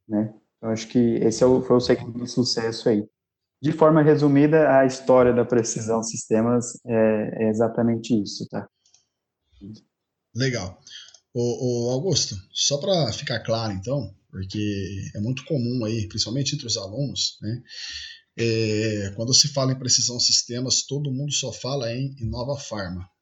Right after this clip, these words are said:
Speaker 2: né? Porque eu acho que é
Speaker 1: Uhum.
Speaker 2: o produto que ficou mais popular. Mesmo que eu não, eu não, eu não sei como que está agora, mas a última conversa que eu tive com o Ailton, faz um tempinho já, ele falou que, é, por incrível que pareça, não tinha tantos clientes assim na região.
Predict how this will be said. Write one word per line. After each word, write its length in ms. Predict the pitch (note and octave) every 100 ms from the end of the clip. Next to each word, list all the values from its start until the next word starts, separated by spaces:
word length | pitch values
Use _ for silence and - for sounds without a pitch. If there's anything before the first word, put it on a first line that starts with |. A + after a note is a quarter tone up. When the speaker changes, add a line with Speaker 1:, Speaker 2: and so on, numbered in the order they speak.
| _
Speaker 2:
né? 240 | A2+ A2+ A#2 - - -
Porque 260 | F#2+ -
eu 60 | A#2+
acho 140 | A#2
que 60 | A2
é 20 |
Speaker 1:
Uhum. 200 | A#2+ A2
Speaker 2:
o 20 | G2+
produto 440 | - A#2 A2 A2+ -
que 100 | -
ficou 460 | B2 - A#2 A2
mais 220 | A2 A#2+ -
popular. 580 | B2 - A#2+ G#2 G2+ - - - - _
Mesmo 920 | A#2 A2+ E3+ D#3 D#3+ C#3+ C3 A2 G2
que 60 | F#2
eu 140 | G#2 A2+
não, 200 | A2+ G#2+
eu 80 |
não, 160 | B2 A#2+ A2+
eu 80 |
não 100 | A#2
sei 180 | A#2 C#3+
como 220 | C#3 C#3
que 80 | C#3+
está 240 | - - D3
agora, 380 | A2 A#2+ G#2
mas 320 | G2+ G2+ G2+ A#2
a 60 |
última 280 | A2+ - B2
conversa 380 | B2 A#2+ A2+ -
que 60 | A2
eu 40 |
tive 240 | - A2 A2
com 80 | G#2+
o 40 |
Ailton, 420 | G2+ G#2+ C3 B2+ F#2+ F#2+ -
faz 180 | G#2 A#2
um 80 |
tempinho 420 | A2 G#2 G2 G#2 G2+
já, 140 | G2+
ele 100 | A#2
falou 320 | - A#2+ A#2+
que, 460 | - C3+ B2 A2+ G2+
é, 640 | G#2+ G#2+ G#2 G#2 G2+ F#2+ G2 -
por 100 | A2
incrível 220 | A#2+ C3
que 100 | -
pareça, 380 | A#2+ A#2 G#2+ B2+
não 100 | B2
tinha 240 | - C3
tantos 220 | C3 B2+
clientes 340 | - A#2+ A#2 A#2
assim 200 | - A#2+
na 80 |
região. 440 | A#2 A2+ A2+ F#2+